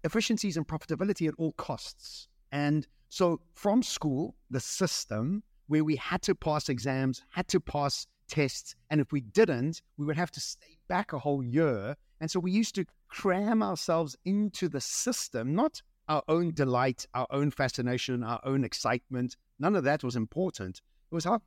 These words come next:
much you could fit into the system. Now you take your brain that is fully creative and fully open and fully lateral, and then you squeeze it into a system. And now you say to the system, "Look, you have a deadline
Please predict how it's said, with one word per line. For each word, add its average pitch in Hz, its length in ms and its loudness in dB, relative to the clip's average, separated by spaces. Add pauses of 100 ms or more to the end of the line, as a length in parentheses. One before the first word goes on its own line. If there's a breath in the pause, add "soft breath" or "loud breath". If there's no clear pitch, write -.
(160)
much 151 280 0
you - 60 0
could - 160 -6
fit - 220 -2
into 135 160 -2
the 113 100 -10
system. - 480 -8 (380)
Now 170 80 2
you 175 160 2
take 220 260 2
your 220 140 2
brain 131 460 2
that 123 100 0
is - 120 -8 (140)
fully 208 220 2
creative 117 720 0
and 139 100 0 (160)
fully 214 320 2
open 151 380 0
and 110 100 -2 (160)
fully 220 220 2
lateral, 151 640 -4 (260)
and 151 100 -4
then 190 80 2
you 196 100 2
squeeze 202 680 0
it 113 180 2
into 175 300 2
a 117 60 0
system. 107 840 -4 (320)
And 160 200 0
now 208 220 2
you 226 160 2
say 180 280 2
to - 120 -6
the 151 100 0
system, 143 520 -2
"Look, 147 340 0 (320)
you 151 140 4
have 147 100 4
a 135 60 -2
deadline 123 840 0